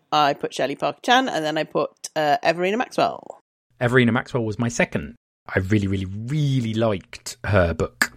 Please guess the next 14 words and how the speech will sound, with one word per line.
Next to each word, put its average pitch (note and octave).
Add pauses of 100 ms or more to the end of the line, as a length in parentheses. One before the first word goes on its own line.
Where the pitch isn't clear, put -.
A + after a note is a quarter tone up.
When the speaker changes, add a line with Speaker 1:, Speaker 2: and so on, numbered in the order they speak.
(220)
Speaker 2:
Uh, D2+
I -
thought -
it -
was F2+
really F2
good, E2+
and G#2+
I F#2
enthusiastically G#2
recommended A#2+
it -
to -
Nick, G2+